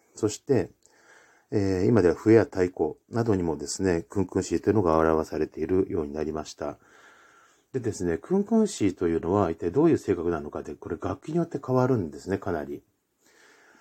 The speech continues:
じゃあ、えー、どういうことかと言います。まず、クンクンシーの起こりというのは、三線用の、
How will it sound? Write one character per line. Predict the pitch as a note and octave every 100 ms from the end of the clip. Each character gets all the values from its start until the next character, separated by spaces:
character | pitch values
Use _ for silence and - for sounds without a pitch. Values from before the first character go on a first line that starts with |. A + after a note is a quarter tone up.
| _ _
じ | - D#3
ゃ | G#2+
あ、 | -
え | F#2+ F2+ E2 D#2+ D#2
ー、 |
ど | G#2
う |
い | C#3
う |
こ |
と | -
か | -
と | D2
言 | D2+
い |
ま | D#2
す。 |
ま | G2
ず、 | F2+
ク | -
ン | F#3+
ク | A3
ン |
シ | D#3
ー |
の | F#2
起 | D#2+
こ | -
り | F2
と | D#2
い |
う | D2
の | E2
は、 | F#2
三 | - B2 C3
線 | - C3
用 | B2+ A#2+ A#2+
の、 | C#3+ C#3+